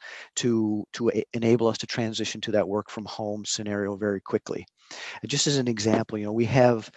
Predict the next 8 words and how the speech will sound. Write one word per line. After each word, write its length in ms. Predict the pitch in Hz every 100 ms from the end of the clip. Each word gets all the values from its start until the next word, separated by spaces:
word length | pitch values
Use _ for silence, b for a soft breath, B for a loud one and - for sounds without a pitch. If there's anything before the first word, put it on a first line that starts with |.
| B B B 101
um, 420 | 104 101 95 98 _ _
we 100 | 117
have 100 | 131
an 60 | 127
island-based 1000 | 131 135 127 117 117 113 117 - - - _ 107
virtual 400 | 127 - 123 113
contact 520 | 120 110 - 90 -
center. 300 | - -